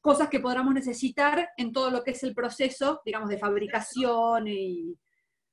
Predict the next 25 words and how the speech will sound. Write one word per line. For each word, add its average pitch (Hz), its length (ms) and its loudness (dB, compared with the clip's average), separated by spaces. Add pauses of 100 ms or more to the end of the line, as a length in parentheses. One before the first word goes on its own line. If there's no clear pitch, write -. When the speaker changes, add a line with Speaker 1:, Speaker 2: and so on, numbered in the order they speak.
(100)
Speaker 2:
Ahí 233 260 2
Speaker 1:
Ujú. 302 60 -6
Speaker 2:
tenéis, 285 460 2
por 254 140 2
ejemplo, 254 240 0
en, 247 160 0
en 226 240 -4
que 233 100 -12
sean 233 240 -4
Master 233 380 0
of 233 260 2
Linen 262 400 -2
o 226 120 -4
gots, 285 360 -2
tenéis 240 320 0
la 233 160 4
gente, 277 400 4
hasta 220 300 4
la, 190 220 6
los 202 260 0
que 220 120 2
son 240 300 0
los 214 200 0
agricultores, 226 1000 4 (380)
eh, 202 340 4